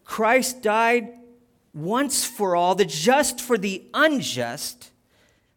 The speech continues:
that he might bring us to God." That's the gospel. And the gospel simply means good news. And it is good news that we need every single day.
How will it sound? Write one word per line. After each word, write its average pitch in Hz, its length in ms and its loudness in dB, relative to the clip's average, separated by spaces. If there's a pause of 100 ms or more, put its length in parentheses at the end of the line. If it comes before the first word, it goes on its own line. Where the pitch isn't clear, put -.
that 156 120 -2
he 175 100 0
might 165 280 -4
bring 175 220 -2
us 165 160 -4
to - 120 -12
God." 127 540 -4 (1080)
That's - 340 -8
the - 160 -18
gospel. - 800 -20 (320)
And 170 100 -2
the 180 60 0
gospel 214 420 0
simply 226 540 -2
means 208 800 -2 (720)
good 202 180 4
news. 202 840 0 (840)
And 180 100 2
it - 20 6
is 185 140 4
good 233 220 4
news 247 420 4
that 233 140 4
we 220 120 0
need 240 340 2
every 226 300 0
single 240 380 0
day. 170 640 -2